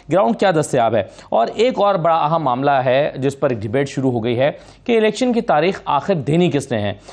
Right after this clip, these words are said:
क्योंकि इलेक्शन की तारीख के लिए आइन का आर्टिकल अड़तालीस पाँच कहता है कि सदर ने तारीख देनी है,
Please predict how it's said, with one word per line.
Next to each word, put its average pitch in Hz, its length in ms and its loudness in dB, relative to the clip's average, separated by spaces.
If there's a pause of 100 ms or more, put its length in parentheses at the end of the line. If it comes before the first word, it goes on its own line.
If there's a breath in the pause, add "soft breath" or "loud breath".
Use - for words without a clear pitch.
(120)
क्योंकि 220 220 0
इलेक्शन 202 520 0
की 220 140 0
तारीख 160 380 0
के 165 100 0
लिए 147 320 0 (260 loud breath)
आइन 190 240 0
का 196 120 2
आर्टिकल 175 340 0
अड़तालीस 160 500 0
पाँच 156 320 -2
कहता 175 240 2
है 156 160 0
कि 143 140 -2
सदर 151 360 -2
ने 180 120 2
तारीख 151 340 0
देनी 143 180 -4
है, 135 180 -2